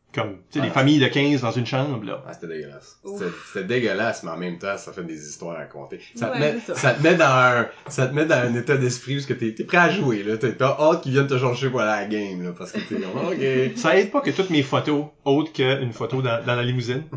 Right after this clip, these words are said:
Speaker 1: qui est la preuve de ça, toutes mes photos sont du retour, je pense. C'est tout du aéroport au retour, puis le monde a l'air assez brûlé.
Speaker 2: Ah ouais, ben oui.
Speaker 1: La, l'heure de,
Speaker 2: Oui.
Speaker 1: les heures de différence, puis là.
Speaker 2: Ah,
Speaker 3: Ah,
Speaker 2: puis on
Speaker 3: ben
Speaker 2: a
Speaker 3: oui.
Speaker 2: viré une coupe de bonne aussi, si je me trompe pas,
Speaker 1: Ah,
Speaker 2: c'est
Speaker 1: puis
Speaker 2: la même
Speaker 1: c'était pas
Speaker 2: place.
Speaker 1: comme,
Speaker 2: C'est le
Speaker 1: on va voler Moncton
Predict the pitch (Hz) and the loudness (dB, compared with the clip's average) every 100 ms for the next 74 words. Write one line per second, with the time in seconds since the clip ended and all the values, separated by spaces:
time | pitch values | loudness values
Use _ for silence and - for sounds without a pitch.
0 | - - 110 - 127 120 107 135 127 - | -10 -4 -2 -2 -4 -4 -6 -8 -10 -16
1 | - - - 220 190 165 175 151 175 180 | -20 -20 -4 -2 2 2 2 4 4 2
2 | - 135 127 127 139 143 247 285 - 233 | 0 0 2 2 2 0 -4 -6 -4 -2
3 | 339 233 - - - - - - - - | -2 -6 -12 -18 -2 2 2 0 -6 -6
4 | - 202 196 170 151 160 170 165 151 123 | -2 0 4 4 4 4 4 4 2 2
5 | 131 196 196 208 - - 143 127 190 175 | 2 0 -4 -6 -8 -4 -4 2 4 6
6 | 185 160 135 127 113 - - - 185 156 | 4 4 6 4 2 -6 -6 -4 0 2
7 | 147 151 165 165 147 131 131 107 92 90 | 4 4 4 2 4 6 6 2 0 -2
8 | 110 151 143 151 135 - 107 131 160 139 | 2 4 6 6 4 0 -2 2 4 2
9 | 107 - 107 113 175 180 139 - 101 - | 0 -6 -10 -6 -6 -4 -6 -12 -16 -18
10 | - 147 269 208 113 117 127 131 143 131 | -2 0 2 0 0 2 2 2 2 0
11 | 120 120 214 214 143 127 101 127 127 107 | 0 0 0 0 0 -2 -6 -10 -10 -10
12 | 92 92 113 156 175 143 160 185 - 135 | -8 -6 0 2 2 2 2 4 4 4
13 | 127 107 - _ - 107 135 131 127 139 | 2 0 -10 _ -6 0 4 6 6 6
14 | 139 175 127 120 127 131 131 131 131 | 6 4 2 0 0 0 2 0 -4